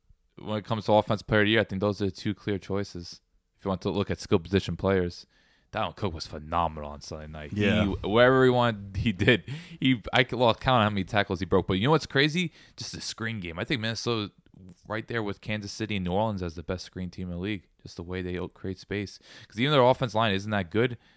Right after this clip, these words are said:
Speaker 1: they have a lot of athletes up front. And just the way, between that and just the way Dalvin Cook just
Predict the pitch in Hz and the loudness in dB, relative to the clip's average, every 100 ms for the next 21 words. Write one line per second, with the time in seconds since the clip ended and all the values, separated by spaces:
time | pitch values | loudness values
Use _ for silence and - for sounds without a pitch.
0 | _ 92 92 95 87 90 92 87 82 90 | _ 0 2 2 2 0 -2 -8 -12 -14
1 | - - 80 73 _ 80 78 76 78 - | -14 -14 -14 -16 _ -16 -14 -14 -16 -16
2 | - 80 82 - 85 92 85 87 92 80 | -12 -10 -10 -10 -12 -8 -4 -2 -2 -4
3 | - 85 82 85 85 82 - - - - | -10 -10 -6 -6 -6 -8 -12 -12 -16 -20